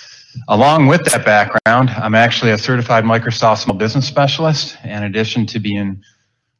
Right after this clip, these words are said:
that, I actually did cabling design in the International Space Station, so I, I, I have no problem working with technology. So it's kind of a unique background, and, uh,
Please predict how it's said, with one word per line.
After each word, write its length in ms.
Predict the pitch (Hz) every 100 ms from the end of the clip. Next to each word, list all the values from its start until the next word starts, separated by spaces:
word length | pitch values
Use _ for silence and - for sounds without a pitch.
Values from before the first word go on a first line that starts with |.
| _ -
that, 260 | 110 143
I 80 | 113
actually 300 | 104 110 110
did 180 | 107 95
cabling 380 | - 113 117 110
design 300 | 104 110 110
in 40 |
the 60 | 104
International 360 | 107 107 107
Space 300 | - 123 127
Station, 320 | 127 131 127 135
so 160 | 123
I, 180 | 113 117 110
I, 160 | 110 - _ _ _
I 40 |
have 120 | 113 117
no 160 | 131 - -
problem 480 | 135 127 117 117 104
working 320 | 117 117 113
with 140 | 110
technology. 720 | - 113 117 120 110 95 90 98
So 160 | 104
it's 40 | 101
kind 120 | 120
of 60 |
a 40 | 107
unique 380 | 107 110 107 110
background, 720 | 113 113 101 98 101 101 98
and, 360 | 104 98 95 98
uh, 220 | 98